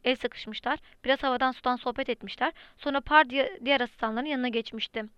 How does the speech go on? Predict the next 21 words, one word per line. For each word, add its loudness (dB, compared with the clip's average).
O 2
kısacık -6
görüşmelerinde 0
Ebi 2
adamın -2
son -6
derece -2
soğukkanlı -4
biri -4
olduğu -4
izlenimine -6
edilmişti. -8
Bir -2
de -2
çok -6
şık -14
takım -6
elbiseler -2
giydiğini -8
fark -6
etmişti. -8